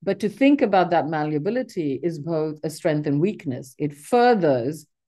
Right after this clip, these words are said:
um, anti-caste efforts to prove that caste is not an ontological form, but it also weakens the force of, of anti-caste oppression when we want to call upon it as a place of reform, right? So you can see it's an agon.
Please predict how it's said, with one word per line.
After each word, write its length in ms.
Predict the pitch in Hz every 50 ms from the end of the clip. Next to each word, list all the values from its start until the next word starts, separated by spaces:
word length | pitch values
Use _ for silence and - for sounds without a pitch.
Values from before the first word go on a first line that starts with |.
| _ _ _ _
um, 220 | 165 156 165 151 -
anti-caste 800 | 156 165 170 170 - 185 156 - 165 139 135 131 131 131 - - -
efforts 640 | 156 202 202 - 247 233 220 202 208 - - - _ _ _ _ _ _ _ -
to 80 | - 180
prove 280 | - - 190 190 185
that 160 | 170 151 139
caste 360 | - 170 151 147 165 160 - 175
is 100 | 156 156
not 160 | 147 147 147
an 120 | 143 143
ontological 720 | 139 135 139 139 151 139 135 139 139 147 135 - 139 135 139
form, 400 | - - 190 180 170 170 165 160
but 120 | 165 165
it 120 | 160 156
also 400 | 170 - 175 214 226 220 - 233
weakens 680 | 202 190 185 233 269 262 - - 190 139 117 123 123 -
the 100 | - 151
force 640 | 147 - - 202 160 131 104 - - - - - _ _ _ _ _ _ _ -
of, 320 | 165 160 156 151 147 151
of 220 | 143 95 160 156 170
anti-caste 560 | 156 160 151 151 170 143 160 139 139 135 -
oppression 500 | 151 147 - 175 175 170 - 160 151 139
when 160 | 143 135 139
we 120 | 139 147 139
want 240 | 143 147 151 147
to 80 | 151 -
call 400 | - - - 196 185 180 175 165
upon 340 | 139 - - 139 123 117 113
it 160 | - - _ _ _ _ _ _ _
as 220 | - 170 165 147 156
a 80 | 147
place 460 | 147 143 170 147 135 139 143 143 - -
of 280 | - 135 131 131 131
reform, 600 | 135 131 131 127 - 160 131 107 - 92 - - -
right? 240 | - 165 185 208 208
So 80 | - 226
you 140 | 214 220 214
can 160 | - 214 202
see 220 | 196 - 254 190
it's 140 | 160 156 -
an 100 | 190 190
agon. 640 | 175 180 190 196 185 156 147 113 104 107 - -